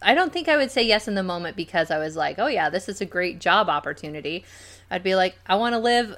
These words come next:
Maybe I can find a way out of this later. Maybe I can assassinate Dalinar Kholin." You know, I don't know what kind of personality this archer has, but I, I think I would say yes to live another day and fix things <laughs> from the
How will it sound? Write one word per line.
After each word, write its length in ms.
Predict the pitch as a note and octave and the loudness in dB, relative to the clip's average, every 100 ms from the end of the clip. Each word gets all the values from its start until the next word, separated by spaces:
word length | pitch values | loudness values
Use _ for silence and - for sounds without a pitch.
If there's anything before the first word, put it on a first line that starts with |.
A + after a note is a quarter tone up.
| - | -6
Maybe 320 | A#3 F#3+ G#3+ | -4 0 2
I 80 | G#3+ | 2
can 120 | A3 | 0
find 240 | G#3 G#3+ | 2 2
a 40 | G#3+ | 2
way 140 | G#3 | 2
out 140 | G3+ G3+ | 2 2
of 80 | |
this 200 | F#3 F#3 | -2 -4
later. 420 | G#3+ G#3+ G#3 G#3+ G#3+ - - _ | -2 4 6 4 0 -20 -20 _
Maybe 300 | D#3+ G#3+ B3+ | -4 0 4
I 140 | C4+ | 4
can 160 | C4+ D4 | 4 0
assassinate 600 | C#4+ C#4+ D#4+ C4 G3+ F3 | 2 4 4 2 -4 -2
Dalinar 400 | F3 G#3 A#3 A#3+ | 0 0 0 -2
Kholin." 540 | - B3+ C4 G#3 D#3 D#3 - - - _ | -2 0 2 2 -2 -12 -20 -20 -20 _
You 180 | F3+ F3+ | -6 0
know, 380 | E3 E3 E3+ - - - - - - - - | 2 2 0 -6 -20 -20 -20 -20 -20 -20 0
I 100 | G3 | 6
don't 140 | D4 B3 | 6 6
know 100 | B3 | 2
what 120 | G3+ | 2
kind 160 | A#3+ | 0
of 60 | G3 | -2
personality 560 | - F3+ - E3+ E3 D#3+ | 0 -4 0 0 0 -2
this 200 | D#3 D#3+ | -4 0
archer 280 | D#3+ E3 | -2 0
has, 300 | D3+ D3 D3+ - | 0 2 0 -2
but 140 | D#3 | 0
I, 280 | E3 E3+ E3+ | 4 4 4
I 160 | F3 F#3 | 4 4
think 360 | F3+ - F4 - - | 4 -4 -4 -4 2
I 160 | G#3 C4+ | 8 8
would 180 | C#4+ | 8
say 220 | C4+ - G3+ | 2 2 2
yes 440 | E3+ F3 F#3 - | 4 4 4 2
to 160 | - F#3+ | -6 -4
live 200 | E3+ G#3+ | -2 0
another 360 | A#3+ G3+ F#3+ E3 | 0 0 0 -2
day 460 | E3 F3 G#3 A#3+ - - - - - | 2 2 2 0 -10 -20 -20 -20 2
and 400 | F#3+ F3+ F3+ F3+ - | 4 6 4 -2 -10
fix 460 | - - D#4 - - | -4 2 2 0 -2
things 380 | A3+ A#3+ B3 | 0 0 -4
<laughs> 20 | - | -4
from 240 | B3 G#3 | -2 -2
the 180 | - G#3+ | -2 -6